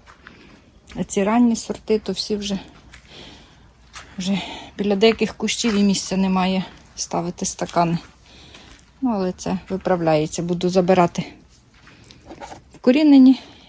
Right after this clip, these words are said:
і ставити нові. М, отакий кущ. Це бріла. Просто накидала вусів з кожного рожка. Ось тут скільки рожків? Один, два, три,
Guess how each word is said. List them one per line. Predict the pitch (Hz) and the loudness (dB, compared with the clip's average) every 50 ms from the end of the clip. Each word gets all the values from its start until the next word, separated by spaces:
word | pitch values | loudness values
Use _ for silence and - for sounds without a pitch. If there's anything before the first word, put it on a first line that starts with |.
| - 226 | -14 -10
і | 208 | -10
ставити | 196 - - - 180 180 175 185 185 - - 175 - - - | -10 -6 -4 -2 -2 0 0 -2 -4 -4 -6 -8 -8 -6 -2
нові. | 185 175 165 160 160 165 139 - - - - - - - - - - - - - - - - - - - - - - | -2 -2 -2 -2 -4 -8 -10 -14 -16 -20 -20 -20 -20 -20 -20 -20 -20 -20 -20 -20 -20 -20 -20 -20 -20 -20 -16 -8 -4
М, | 185 185 175 - - - | -2 -2 -2 -4 -6 -8
отакий | 185 180 - 196 196 - 240 233 - - | -8 -6 -6 -6 -4 -2 -2 -2 -2 -4
кущ. | - 185 190 - - - - - - - - - - - - - - - | -6 -6 -6 -6 -8 -10 -14 -20 -20 -20 -20 -20 -20 -20 -20 -20 -20 -10
Це | - 202 | -6 -6
бріла. | 190 175 165 170 180 165 160 156 - - - - - - - - - - - - - - - - - - - - - - - - - - - - - - - - - - - - - - | -4 -4 -2 -2 -2 -2 -2 -2 -4 -4 -6 -8 -10 -12 -16 -20 -20 -20 -20 -20 -20 -20 -20 -20 -20 -20 -20 -20 -18 -18 -18 -20 -20 -20 -20 -20 -20 -20 -20 -20 -20 -20 -20 -20 -16 -6
Просто | - 175 202 233 - - - - 180 | -2 0 0 0 0 -2 -4 -4 -4
накидала | 180 180 175 190 - - 226 214 208 196 175 170 165 | -2 -2 -4 -2 2 2 4 4 6 4 4 4 2
вусів | 165 180 208 262 277 - - - 196 - - - - - - - | 0 0 -2 -2 -4 -4 -6 -8 -8 -8 -10 -18 -20 -20 -16 -12
з | - - | -10 -6
кожного | - - 202 202 196 214 202 202 196 196 196 - - - - - - - - - - - - | 0 2 2 2 4 4 2 2 2 0 -2 -4 -8 -18 -20 -20 -20 -20 -20 -20 -20 -14 -8
рожка. | - 190 202 - - - - 160 151 170 - - - - - | -6 -4 -4 -4 -6 -4 -4 -4 -4 -4 -8 -12 -12 -10 -10
Ось | 185 - | -10 -10
тут | - - 185 170 - | -10 -10 -10 -10 -10
скільки | - - - 180 - - 175 | -10 -10 -10 -10 -8 -8 -8
рожків? | 175 180 185 - - - 214 220 226 - - - 180 | -6 -6 -8 -8 -8 -6 -6 -6 -6 -8 -10 -10 -10
Один, | 170 180 196 214 208 202 | -6 -4 -2 0 0 0
два, | 180 175 175 180 196 | -2 -2 -6 -6 -6
три, | - - - 196 214 226 | -8 -6 -4 -4 -2 -4